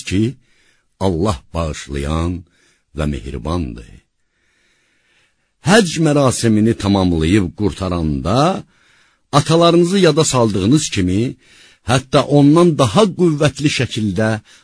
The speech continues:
Allahı yad edin. İnsanlardan eləsi də vardır ki, deyir,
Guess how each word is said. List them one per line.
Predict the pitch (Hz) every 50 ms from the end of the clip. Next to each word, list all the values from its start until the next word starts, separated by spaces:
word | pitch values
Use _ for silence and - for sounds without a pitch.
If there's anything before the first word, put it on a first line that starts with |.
| _ _ -
Allahı | 85 90 92 85 78 76 80 80 76 64 - - 135
yad | 120 92 80 73 67 - -
edin. | 62 - - 58 57 53 50 50 - _ _ _ _ _ _ _ _ _ _ _ _ _ _ _ _ _ _ _ _ _ - -
İnsanlardan | 104 110 104 - - 110 110 107 104 101 101 101 90 92 113 120 127 127 120 95 - - - _ _ -
eləsi | 113 117 110 90 - 131
də | 113 110 98 90
vardır | 104 120 123 113 110 120 104
ki, | - - 117 107 87
deyir, | 107 98 95 101 110 113 101